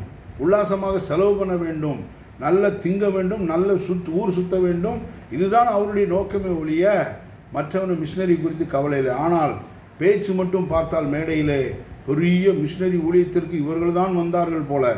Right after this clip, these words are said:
இவர்கள்தான் எல்லாவற்றையும் நிலைநிறுத்துவார்கள் போல அவர்கள் பேசுகிறதை நாம் பா-, நாங்கள் பார்த்திருக்கிறோம். அரி-, அசிங்கம். அதாவது ஒரு ஊழியக்காரன் நம்ம கூட இருக்கிறவன் ஒரு நல்ல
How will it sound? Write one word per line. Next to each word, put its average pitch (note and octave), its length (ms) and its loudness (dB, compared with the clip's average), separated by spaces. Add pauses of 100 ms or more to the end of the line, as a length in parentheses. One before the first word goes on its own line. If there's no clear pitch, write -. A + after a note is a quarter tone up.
(400)
இவர்கள்தான் F3 560 0
எல்லாவற்றையும் F3+ 720 0
நிலைநிறுத்துவார்கள் F3+ 920 0
போல F#3 260 4
அவர்கள் E3 400 -2
பேசுகிறதை C#3 560 -6 (440)
நாம் A#2+ 220 -6
பா-, A#2+ 120 2
நாங்கள் A#2 340 -4
பார்த்திருக்கிறோம். G2+ 640 -4 (640)
அரி-, D3+ 260 0
அசிங்கம். F3 420 -2
அதாவது E3 560 2 (140)
ஒரு C3 140 -2
ஊழியக்காரன் F#3 680 2
நம்ம D3+ 240 -6
கூட G3+ 180 2
இருக்கிறவன் F#3+ 560 -2 (360)
ஒரு C3 160 -4
நல்ல F3+ 360 0